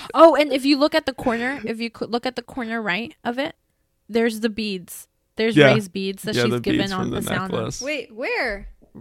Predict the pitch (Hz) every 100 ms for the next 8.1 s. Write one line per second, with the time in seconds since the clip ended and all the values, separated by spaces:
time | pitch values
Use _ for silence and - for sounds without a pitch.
0 | - 127 123 120 120 - 120 120 254 247
1 | 240 220 214 - _ _ _ - 127 123
2 | 117 - 247 254 254 269 57 233 233 254
3 | - - _ _ _ _ _ _ _ -
4 | - - _ _ 233 247 302 285 262 262
5 | 247 233 240 - 226 208 226 240 233 214
6 | 214 202 220 226 220 220 226 208 180 196
7 | 208 - 208 202 196 - 196 196 202 214